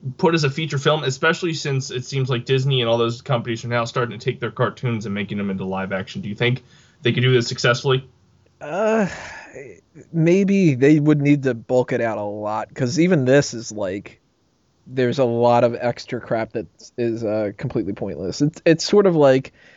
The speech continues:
Speaker 2: you could accomplish the entire story if you had, uh,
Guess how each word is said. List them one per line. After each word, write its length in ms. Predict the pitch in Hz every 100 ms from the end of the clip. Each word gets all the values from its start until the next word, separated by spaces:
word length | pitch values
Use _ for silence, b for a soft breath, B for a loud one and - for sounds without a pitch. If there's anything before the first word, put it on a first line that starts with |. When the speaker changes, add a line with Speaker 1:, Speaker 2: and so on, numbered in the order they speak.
| b b _ _ -
Speaker 2:
you 120 | 156
could 80 | 185
accomplish 400 | 165 190 202 330
the 100 | 147
entire 400 | 139 - 135 135
story 580 | 120 - 120 127 131 127 -
if 140 | 123 135
you 140 | 127
had, 580 | 127 131 123 120 113 104 _ -
uh, 360 | 120 117 110